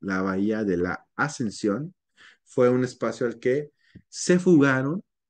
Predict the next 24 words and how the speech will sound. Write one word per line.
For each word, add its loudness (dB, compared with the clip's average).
cientos 0
de -2
mayas -4
durante -4
el -2
siglo -6
diecisiete. -12
Bueno, 0
el -2
siglo -2
dieciséis -4
también -6
fue -8
un -6
siglo -4
de -2
muchas -8
fugas, -6
pero -6
el -6
siglo 2
diecisiete -6
no -12
tienen -8